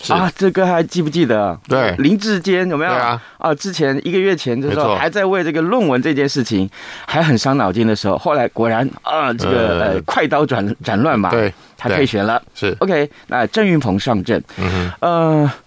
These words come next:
Speaker 2: 我先跟各位听众报告一下，十一月二十六号，台湾要迎来今年的这个九合一选举。
Speaker 1: 嗯哼。
Speaker 2: 那这一次选举大概选的都是，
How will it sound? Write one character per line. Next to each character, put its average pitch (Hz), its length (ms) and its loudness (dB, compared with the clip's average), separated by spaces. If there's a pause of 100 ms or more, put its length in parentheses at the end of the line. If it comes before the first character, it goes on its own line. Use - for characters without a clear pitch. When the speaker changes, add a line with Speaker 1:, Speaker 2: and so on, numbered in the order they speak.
(240)
Speaker 2:
我 139 260 4
先 220 160 2
跟 262 160 4
各 240 80 2
位 185 80 4
听 170 160 2
众 170 100 2
报 147 160 0
告 113 180 -2
一 92 40 0
下， 101 160 -2
十 - 180 -2
一 160 40 2
月 175 140 2
二 160 160 2
十 135 120 0
六 135 260 2
号， 107 200 0
台 95 160 -2
湾 107 100 2
要 113 140 2
迎 92 200 2
来 90 140 0
今 113 300 2
年 85 320 2
的 80 300 -2
这 76 120 -8
个 78 140 -4
九 101 340 2
合 113 280 0
一 160 200 2
选 95 320 0
举。 78 260 -2
Speaker 1:
嗯 95 100 2
哼。 85 120 -2
Speaker 2:
那 202 80 4
这 254 200 0
一 214 60 2
次 185 140 2
选 123 220 2
举 101 180 2
大 131 120 0
概 120 120 0
选 82 200 -2
的 87 100 0
都 117 160 2
是， 98 300 0